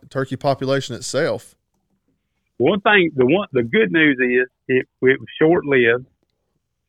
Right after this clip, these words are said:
Speaker 2: and they're pretty resilient critters. They're, they're gonna get at, they're, Mother Nature's gonna take care of 'em. And fact that it didn't last terrible long,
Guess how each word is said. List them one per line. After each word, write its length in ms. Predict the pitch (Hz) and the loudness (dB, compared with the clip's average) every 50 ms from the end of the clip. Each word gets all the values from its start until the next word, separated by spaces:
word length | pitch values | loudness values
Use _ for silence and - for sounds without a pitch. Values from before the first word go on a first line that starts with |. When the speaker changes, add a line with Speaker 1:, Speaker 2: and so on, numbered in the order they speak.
| _ _ _ _ _ _ - | _ _ _ _ _ _ -8
Speaker 2:
and 220 | 151 139 131 123 | -6 -6 -4 -4
they're 100 | 117 110 - - | -6 -6 -4 -2
pretty 260 | 170 185 185 180 170 | 0 0 0 0 0
resilient 580 | 156 143 135 139 151 160 165 160 156 147 - - | -2 -4 -2 0 0 0 2 0 -2 -4 -6 -4
critters. 360 | - 151 143 127 113 117 113 _ _ _ _ _ _ _ _ _ _ _ _ | 0 0 2 2 0 -2 -8 _ _ _ _ _ _ _ _ _ _ _ _
They're, 200 | - 120 123 123 117 | -4 -2 -2 -2 -2
they're 200 | 120 120 120 120 | -2 -2 -2 -2
gonna 240 | 113 147 156 160 143 | -2 -2 -2 -2 -2
get 220 | 135 147 151 147 | 0 0 0 0
at, 160 | 147 147 135 123 | 0 -4 -4 -2
they're, 180 | 120 139 151 - _ _ - | -2 -4 -4 -4 _ _ -6
Mother 320 | 127 131 147 160 160 151 | -4 -2 -2 -2 -2 -2
Nature's 340 | 147 156 156 151 - 135 127 | -2 0 0 0 -2 -4 -8
gonna 140 | 131 139 120 - - | -6 -6 -6 -4 -4
take 160 | 135 - - | -4 -2 0
care 240 | - 139 127 117 113 | 2 2 4 4 2
of 100 | 117 113 | 0 -2
'em. 100 | 117 120 - | -4 -6 -6
And 180 | 123 123 120 120 - _ _ _ _ - | -6 -6 -6 -6 -10 _ _ _ _ 2
fact 220 | 139 143 139 - | 4 4 4 2
that 100 | - 120 | -4 -8
it 80 | 117 113 | -6 -2
didn't 320 | 117 135 120 110 104 101 | -2 -2 -2 -2 -6 -4
last 360 | 104 123 139 156 160 156 147 - _ - | 0 4 4 6 6 4 2 0 _ 0
terrible 320 | 165 165 165 156 147 147 | 0 0 0 0 -2 -4
long, 360 | 151 156 160 160 165 156 156 | -4 -4 -4 -4 -6 -6 -8